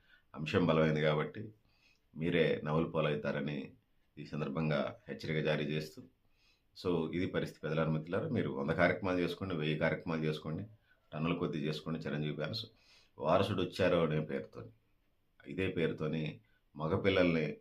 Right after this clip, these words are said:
గొప్పగా చూపించి ఆడపిల్లలు ఎందుకు పనికి రానట్టుగా చూపించడం. So, సమాజంలో ఇప్పటికే ఆడపిల్లలంటే ఆడికి, ఆ,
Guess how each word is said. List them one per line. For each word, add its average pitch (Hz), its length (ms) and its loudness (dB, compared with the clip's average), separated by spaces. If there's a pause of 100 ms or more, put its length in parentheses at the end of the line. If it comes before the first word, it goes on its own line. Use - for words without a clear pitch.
(160)
గొప్పగా 90 380 6
చూపించి 80 500 -4
ఆడపిల్లలు 78 640 2 (300)
ఎందుకు 82 300 -4
పనికి - 280 -2
రానట్టుగా 71 420 -4
చూపించడం. - 440 -12 (580)
So, 85 100 0
సమాజంలో 85 500 4
ఇప్పటికే 80 420 2
ఆడపిల్లలంటే 78 720 2 (580)
ఆడికి, 80 500 0 (1300)
ఆ, 95 260 -2